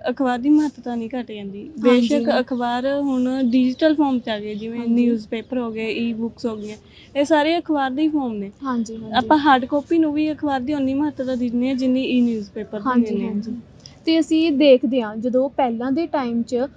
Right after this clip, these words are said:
Speaker 2: ਅਖਬਾਰ 'ਚ ਕੁਛ ਲਿਮਿਟਿਡ ਜਾਣਕਾਰੀ ਹੀ ਮਿਲਦੀ ਸੀ, ਭਾਵੇਂ ਉਹ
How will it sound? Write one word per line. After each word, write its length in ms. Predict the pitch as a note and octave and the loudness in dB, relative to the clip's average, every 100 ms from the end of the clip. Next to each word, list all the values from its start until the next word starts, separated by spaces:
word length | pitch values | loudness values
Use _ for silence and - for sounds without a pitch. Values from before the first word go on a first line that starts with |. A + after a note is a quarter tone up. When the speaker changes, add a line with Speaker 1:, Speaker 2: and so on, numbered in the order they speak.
| - - | -16 -8
Speaker 2:
ਅਖਬਾਰ 420 | D#4 D4 D#4 D#4+ | 0 4 4 2
'ਚ 100 | D#4+ | 0
ਕੁਛ 260 | F#4+ G4 - | -4 -4 -4
ਲਿਮਿਟਿਡ 760 | F4+ F4+ D#4+ D#4 D4+ D#4 F#4 F#4 | -6 0 4 6 4 0 -4 -2
ਜਾਣਕਾਰੀ 600 | D4+ D4 B3+ B3+ B3+ B3 | 2 2 2 2 0 2
ਹੀ 160 | C4 | 4
ਮਿਲਦੀ 320 | B3 A#3 F#3+ A3 | 4 2 -2 -10
ਸੀ, 120 | B3 | -8
ਭਾਵੇਂ 440 | D4+ C#4+ B3+ B3 | -4 -2 -2 -2
ਉਹ 420 | B3 B3 B3+ B3+ | -2 -2 -2 -4